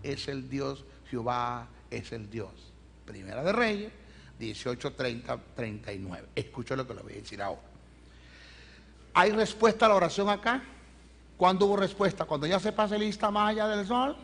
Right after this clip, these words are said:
No, de una vez. Porque yo quiero respuesta de una vez. ¿Cómo es posible, chicos? ¿Cómo es posible que nos han traído a nosotros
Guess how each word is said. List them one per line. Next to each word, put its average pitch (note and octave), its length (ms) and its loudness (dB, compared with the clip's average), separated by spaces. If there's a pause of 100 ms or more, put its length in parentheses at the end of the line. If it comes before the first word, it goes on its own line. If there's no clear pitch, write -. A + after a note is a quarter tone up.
(100)
No, D3 220 -2 (220)
de A#2+ 280 -2
una B2 300 -2
vez. A3+ 220 2 (680)
Porque C3+ 240 -2
yo B2+ 100 0
quiero C#3 220 -4
respuesta B2+ 400 -4
de A#2 80 -6
una G#2 160 -10
vez. G2 180 -12
¿Cómo - 140 2
es - 60 6
posible, C4+ 500 4
chicos? A#2+ 180 -8
¿Cómo - 140 -12
es A2 80 -12
posible F3 540 4 (1400)
que D#3 120 4
nos D3 240 0
han E3+ 220 2
traído G3 400 2
a F#3 40 0
nosotros F3+ 680 -4